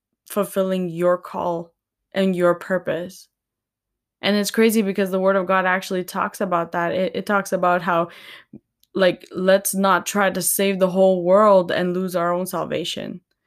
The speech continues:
Let's not try to save everybody or, or get involved in everybody's lives to make sure that they're doing the right thing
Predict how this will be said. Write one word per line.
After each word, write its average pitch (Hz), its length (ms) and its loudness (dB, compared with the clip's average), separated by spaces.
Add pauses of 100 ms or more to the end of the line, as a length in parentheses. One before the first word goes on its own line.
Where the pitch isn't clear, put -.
(460)
Let's 196 160 0
not 202 160 2
try 202 220 0
to 185 100 0
save 196 440 -2
everybody 180 720 0
or, 165 260 -2 (280)
or 185 160 -2
get 196 180 0
involved 190 360 0
in 190 120 0
everybody's 175 540 -2
lives 175 340 0
to 180 100 -6
make 170 220 -2
sure 185 180 -4
that 170 200 -4
they're 170 120 -2
doing 175 240 0
the 160 120 -2
right 156 300 -4
thing 202 400 0